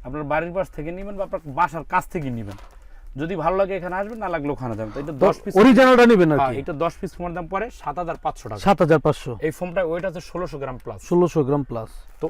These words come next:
Speaker 1: এই ফোমটা আমরা একটা আজকে দেখবো। তারপর আরেকটা ফোম হচ্ছে আপনার যে এইটা, ম্যাক্সের,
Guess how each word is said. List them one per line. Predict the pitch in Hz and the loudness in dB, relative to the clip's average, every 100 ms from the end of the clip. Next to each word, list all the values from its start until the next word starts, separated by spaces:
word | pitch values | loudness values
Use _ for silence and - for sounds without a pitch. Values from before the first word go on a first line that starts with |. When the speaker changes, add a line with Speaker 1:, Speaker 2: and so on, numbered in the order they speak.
| - | 0
Speaker 1:
এই | 190 | 0
ফোমটা | 196 226 214 214 | 2 0 2 4
আমরা | 185 165 | 4 4
একটা | 151 143 | 2 2
আজকে | 127 - | -2 -4
দেখবো। | 123 117 117 190 - - - - | -4 -4 -4 -6 -8 -20 -20 -8
তারপর | 151 156 - | -4 -4 -4
আরেকটা | 165 190 - 214 | 0 0 2 -2
ফোম | - 208 | -2 -6
হচ্ছে | 202 - 196 | -6 -2 -2
আপনার | 175 214 | -2 -6
যে | 185 - 175 | -6 -6 -2
এইটা, | 165 - 104 - - - - | -2 -2 -10 -14 -20 -20 -14
ম্যাক্সের, | 127 156 - - 170 | -2 -2 -2 -4 -4